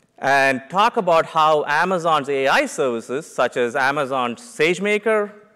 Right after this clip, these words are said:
Amazon Text Tract, and Amazon Comprehend, were able to help us really bring unstructured data set and structured data sets together. Look at it this way, right?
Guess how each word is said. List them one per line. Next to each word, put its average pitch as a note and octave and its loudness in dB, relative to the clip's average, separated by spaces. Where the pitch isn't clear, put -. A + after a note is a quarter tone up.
Amazon C3 -2
Text C4 -4
Tract, C3 -2
and B2+ -4
Amazon C3+ -2
Comprehend, D3+ -4
were A#2+ 2
able D3 0
to A#2+ -4
help - -4
us D3+ -2
really D#3 2
bring D3+ -2
unstructured D#3 -2
data C#3+ 2
set C3 0
and A#2+ -4
structured E3+ -4
data B2 0
sets A#2 -8
together. G2+ -4
Look F3+ 0
at B3+ 4
it D3+ -2
this E3+ 0
way, G#2 -6
right? C#3 2